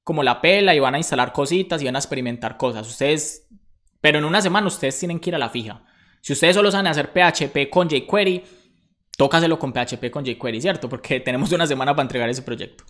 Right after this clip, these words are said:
Entonces, vamos a, vamos a mirarlo más adelante. Eh, lo que hace él es que creamos este tag, este pequeño tag acá.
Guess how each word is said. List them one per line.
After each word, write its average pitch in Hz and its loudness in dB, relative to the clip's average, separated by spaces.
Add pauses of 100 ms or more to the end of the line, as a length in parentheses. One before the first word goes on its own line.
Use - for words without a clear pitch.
(400)
Entonces, 196 4
vamos 247 8
a, 214 8
vamos 214 4
a 262 8
mirarlo 208 4
más 247 4
adelante. 233 4
Eh, 180 4
lo 170 4
que 170 4
hace 175 8
él 214 2
es 208 0
que 202 0
creamos 156 2
este 196 0
tag, 240 4 (480)
este 180 -4
pequeño 151 -2
tag 180 4
acá. - 0